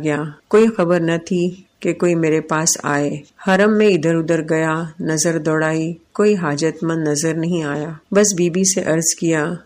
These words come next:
کہ آج آپ سے ایک تمنا کی تھی لیکن پوری نہ ہوئی۔ ابھی میں پلٹا ہی تھا کہ ایک بڑے عالم جو کہ ایک شہر میں امام جماعت تھے، میری طرف آتے دکھائی دیے۔ ان کے چہرے پر پریشانی کے آثار تھے۔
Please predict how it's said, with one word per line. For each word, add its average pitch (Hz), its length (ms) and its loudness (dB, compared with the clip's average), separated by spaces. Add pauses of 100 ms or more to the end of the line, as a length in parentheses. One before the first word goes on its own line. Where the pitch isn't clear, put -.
کہ 202 220 2
آج 180 480 -2 (180)
آپ 160 220 -2
سے - 120 -2
ایک 160 280 -2
تمنا 165 480 0
کی 180 220 -4
تھی 170 220 -4
لیکن 160 340 0
پوری 160 360 -2
نہ 151 100 0
ہوئی۔ 151 380 -2 (280)
ابھی 180 220 4
میں 214 140 2
پلٹا 156 440 -2
ہی 170 200 -2
تھا 165 320 -2 (200)
کہ 185 100 -2
ایک 180 380 -2
بڑے 180 340 2
عالم 156 480 -2 (280)
جو 160 220 0
کہ 160 120 -4
ایک 156 400 -2
شہر 170 340 -2
میں 170 240 -2
امام 151 360 -2
جماعت 156 560 -2
تھے، 160 180 -2 (220)
میری 185 300 2
طرف 160 320 -2
آتے 151 340 -2
دکھائی 147 400 -2
دیے۔ 156 320 -6 (220)
ان 208 140 4
کے 226 160 2
چہرے 180 360 0
پر 185 180 0
پریشانی 160 680 0
کے 175 160 -2
آثار 147 460 -4
تھے۔ 147 280 -8